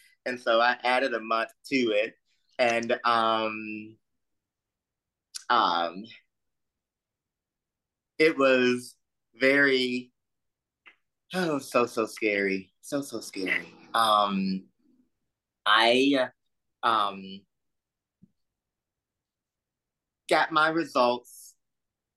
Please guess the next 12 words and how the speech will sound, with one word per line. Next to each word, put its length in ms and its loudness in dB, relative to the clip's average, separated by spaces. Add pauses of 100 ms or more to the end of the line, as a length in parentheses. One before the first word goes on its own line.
(400)
and 680 -2 (420)
my 200 2
C 200 -2
A 120 4
G 180 2
chromosome 560 -2
repeat 480 -4
was 640 0
forty-four, 1300 4 (560)
and, 760 0 (160)
um, 640 0 (800)
I 100 -4